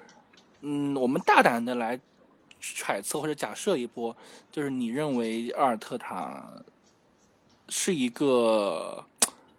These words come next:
呃，真正的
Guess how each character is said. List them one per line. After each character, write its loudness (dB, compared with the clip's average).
呃， 4
真 4
正 2
的 -4